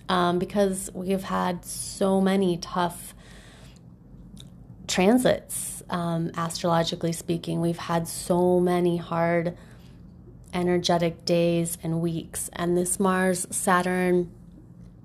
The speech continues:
square will, you know, that energy will persist, I believe, for a couple of months. So I just found it really fascinating, though, and I don't know why I am still surprised by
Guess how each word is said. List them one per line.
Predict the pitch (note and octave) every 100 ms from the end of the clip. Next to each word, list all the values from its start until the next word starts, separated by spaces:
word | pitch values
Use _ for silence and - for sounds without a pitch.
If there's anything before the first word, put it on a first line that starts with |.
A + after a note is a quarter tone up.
| - -
square | - - G3 F#3+ F#3+ F3+
will, | F#3 F3+ F3+ F3 F3 - - - - -
you | G3
know, | F#3
that | F3 E3
energy | G3 G3 F3+ F3+
will | F3 E3+ E3+ - - -
persist, | F3+ F3 F#3 F3+ - -
I | F#3
believe, | F3+ F#3 G3
for | F#3+ F#3+ F#3 -
a |
couple | - - A3+ A#3
of | F#3
months. | F3+ F3 D#3+ - - -
So | - G3+ F#3 F3+ F3+ - - - - - - - -
I | G#3+
just | G#3 A3+ -
found | G3 F#3 F3+
it |
really | F#3 F3
fascinating, | E3+ D#3 D#3+ - E3 D#3+ E3 D#3+
though, | D#3 D#3 D#3 D#3+ - - - - - -
and | G3+ G3+ G#3
I | A3+
don't | B3 B3
know | G#3 G3
why | F#3 F3+ F3+
I | F3+ F3
am | E3+
still | E3 - E3
surprised | - - - E3 E3 E3 -
by | F3 E3 E3 E3